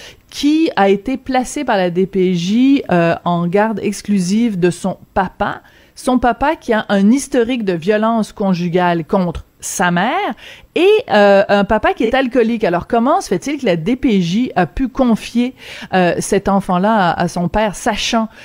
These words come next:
qu'il avait des problèmes de consommation ? Vraiment, ça pose énormément de questions.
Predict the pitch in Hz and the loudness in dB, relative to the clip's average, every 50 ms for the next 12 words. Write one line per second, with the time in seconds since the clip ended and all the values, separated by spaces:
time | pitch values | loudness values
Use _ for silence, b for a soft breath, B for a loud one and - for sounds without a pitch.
0 | B B - - 208 180 175 175 196 185 196 185 - - 175 170 180 202 220 214 | B B -4 0 0 2 2 2 2 2 2 0 0 -2 -2 0 0 0 0 2
1 | 190 180 170 - 185 175 170 - 185 180 170 165 160 - - 240 254 226 196 160 | 0 0 -2 -2 -4 -4 -2 0 0 0 0 -2 -4 -4 -4 -4 -4 -4 -4 -4
2 | 180 - 208 262 254 220 220 233 269 277 B B B B B B - - - 196 | -4 -2 0 0 2 2 2 2 0 -2 B B B B B B -10 -4 -2 -2
3 | 180 - - _ - 262 269 269 269 247 220 - _ _ - 311 359 330 269 240 | -2 -2 -4 _ -2 0 0 2 0 0 -2 -6 _ _ -2 0 0 2 2 2
4 | 233 240 240 233 220 196 190 208 233 240 202 202 185 - - | 2 2 2 0 0 0 0 2 0 0 0 0 -2 -2 -2